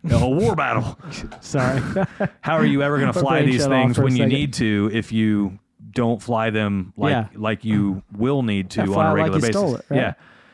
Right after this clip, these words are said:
Speaker 1: And, and lo and
Speaker 2: Mm-hmm.
Speaker 1: behold, they end up having to fly like that throughout the movie, right?
Speaker 2: Yeah.
Speaker 1: But, um, you know, being prepared for that kind of stuff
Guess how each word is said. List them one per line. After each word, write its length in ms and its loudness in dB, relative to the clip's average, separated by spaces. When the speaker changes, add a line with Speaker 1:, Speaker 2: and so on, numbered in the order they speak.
Speaker 1:
And, 480 -2
and 360 -2
lo 260 0
and 80 -2
Speaker 2:
Mm-hmm. 100 -2
Speaker 1:
behold, 320 0
they 180 -2
end 140 -4
up 120 -2
having 380 -8
to 180 -10
fly 280 -12
like 240 -12
that 320 -14
throughout 240 -10
the 80 -12
movie, 260 -2
right? 200 -4
Speaker 2:
Yeah. 220 -2
Speaker 1:
But, 400 -2
um, 540 -2
you 120 -2
know, 160 0
being 480 -2
prepared 680 -2
for 300 0
that 260 -4
kind 280 -4
of 100 -10
stuff 500 -6